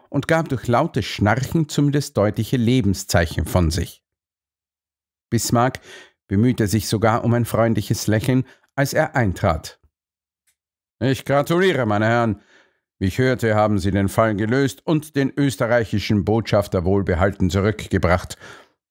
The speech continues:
Wo ist er denn? Ich will ihn sehen.“ Holmes deutete mit einem Nicken auf die Couchgarnitur, die hinter uns an der Wand stand, worauf Bismarck ein wenig zurückschrak.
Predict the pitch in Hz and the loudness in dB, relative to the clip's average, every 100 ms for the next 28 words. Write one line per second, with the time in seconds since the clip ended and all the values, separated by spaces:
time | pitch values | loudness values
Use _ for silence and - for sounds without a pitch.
0 | _ 147 185 - - 90 87 85 - - | _ -4 0 0 0 0 2 0 -2 -4
1 | 104 110 113 135 139 87 - _ _ _ | -2 0 2 2 0 -2 -8 _ _ _
2 | _ _ _ _ _ _ _ - 117 117 | _ _ _ _ _ _ _ -4 0 0
3 | 120 - - - _ _ - 139 151 151 | -2 -6 -20 -20 _ _ -2 0 0 0
4 | 143 135 - 123 127 117 123 156 - 120 | 0 0 0 0 2 2 0 -2 -2 -2
5 | - 127 - 117 107 - 113 123 123 143 | -2 -4 2 2 0 -2 0 0 0 0
6 | 139 147 147 _ _ _ 123 131 123 131 | 0 0 -4 _ _ _ 0 2 2 0
7 | 127 - 127 123 120 120 - 143 151 - | 0 0 0 2 0 0 -2 0 0 -2
8 | - - _ _ _ _ 92 90 87 - | -14 -20 _ _ _ _ 0 2 0 -2
9 | 104 - 120 - 143 139 127 139 - 143 | -2 2 0 0 0 2 2 0 0 -2
10 | 127 139 - - 101 78 - - | 0 -2 -6 -2 0 0 -4 -18